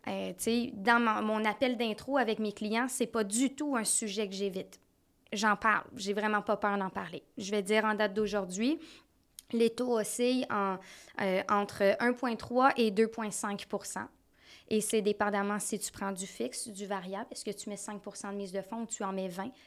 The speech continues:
Quand est-ce que tu vas passer chez le notaire ? Dans quatre-vingt-dix jours ? Dans cent cinquante jours ?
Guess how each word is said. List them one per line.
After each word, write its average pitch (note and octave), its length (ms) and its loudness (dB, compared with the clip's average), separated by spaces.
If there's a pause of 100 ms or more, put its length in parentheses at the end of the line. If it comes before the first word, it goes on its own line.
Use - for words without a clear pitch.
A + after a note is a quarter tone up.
Quand C4 240 -2
est-ce D#4 160 -4
que B3+ 80 -4
tu - 160 -8
vas G#3 80 0
passer G#3+ 320 -2
chez G#3 160 -2
le G3+ 80 -2
notaire ? F#3+ 340 -4
Dans F#3+ 120 -6
quatre-vingt-dix G3+ 580 -6
jours ? C#4 240 -4
Dans A3+ 140 -2
cent - 180 -10
cinquante G3+ 460 -8
jours ? C4 260 -8